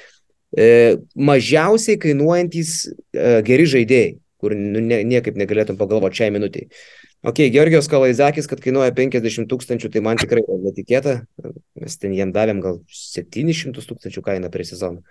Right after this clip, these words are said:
Bet, pavyzdžiui, dar yra tokių gerbiamų ponų kaip Adrianas Moermanas. Nu, žmogus save gerbiantis. E, žaidė Anadolu Efes, ten milijono žaidėjas, dešim balų,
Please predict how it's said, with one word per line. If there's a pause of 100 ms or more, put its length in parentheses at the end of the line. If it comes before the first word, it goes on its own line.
(920)
Bet,
pavyzdžiui,
dar
yra
tokių (800)
gerbiamų
ponų
kaip
Adrianas
Moermanas.
Nu,
žmogus
save
gerbiantis.
E, (500)
žaidė
Anadolu
Efes,
ten (100)
milijono (140)
žaidėjas,
dešim
balų,